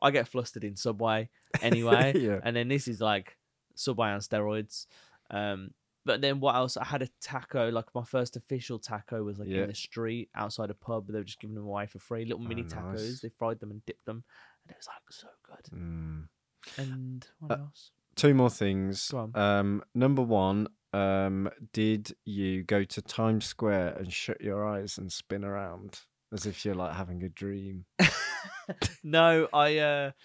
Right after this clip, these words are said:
Speaker 1: Abby kept saying I should go to Times Square.
Speaker 2: Hmm.
Speaker 1: Um, I couldn't be bothered. I, I went to, I walked to Central Park, which ended up being, like, an hour walk. It's not that far, but you have to stop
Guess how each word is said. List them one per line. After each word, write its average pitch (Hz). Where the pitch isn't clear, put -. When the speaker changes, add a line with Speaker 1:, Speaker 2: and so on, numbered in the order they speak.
Speaker 1:
Abby 170
kept 170
saying 135
I 117
should 123
go 120
to 113
Times 117
Square. 101
Speaker 2:
Hmm. 104
Speaker 1:
Um, 95
I 135
couldn't 147
be 123
bothered. 123
I, 131
I 131
went 151
to, 139
I 127
walked 151
to 147
Central 143
Park, 117
which 113
ended 123
up -
being, 120
like, 113
an 113
hour 110
walk. 107
It's 135
not 147
that -
far, 117
but 98
you 104
have 110
to 123
stop -